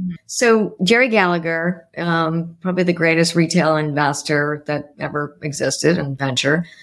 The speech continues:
um, sadly died young, uh, was probably my greatest mentor.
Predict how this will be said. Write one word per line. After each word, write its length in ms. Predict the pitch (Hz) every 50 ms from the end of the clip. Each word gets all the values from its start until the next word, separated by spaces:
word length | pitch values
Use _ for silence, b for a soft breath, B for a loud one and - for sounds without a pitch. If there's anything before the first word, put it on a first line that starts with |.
| B B B B B _ -
um, 320 | 156 147 143 143 143 139 - -
sadly 460 | - 139 143 139 147 147 143 143 143
died 280 | - 143 139 143 143
young, 440 | 139 139 131 131 131 139 165 185 202 -
uh, 180 | - 147 147 143 143
was 200 | 147 147 147 -
probably 340 | - - 120 - 139 139 135
my 200 | 139 139 139 135
greatest 460 | 135 - 139 143 139 139 139 - -
mentor. 640 | 135 131 127 127 - - 123 135 143 147 175 -